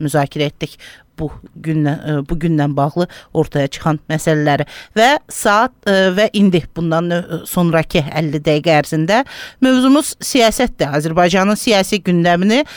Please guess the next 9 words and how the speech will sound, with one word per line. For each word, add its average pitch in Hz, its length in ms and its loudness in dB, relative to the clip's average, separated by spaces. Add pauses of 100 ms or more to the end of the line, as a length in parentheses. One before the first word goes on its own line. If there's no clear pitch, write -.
(240)
Müsavat 302 440 2
Partiyasının 208 640 2
başqanı 180 560 2 (200)
İsa 185 300 0
Qəmbər 175 460 2 (100)
və 196 300 2 (300)
Real 196 340 4 (180)
Hərəkatının 160 560 2
həmsədri 175 560 0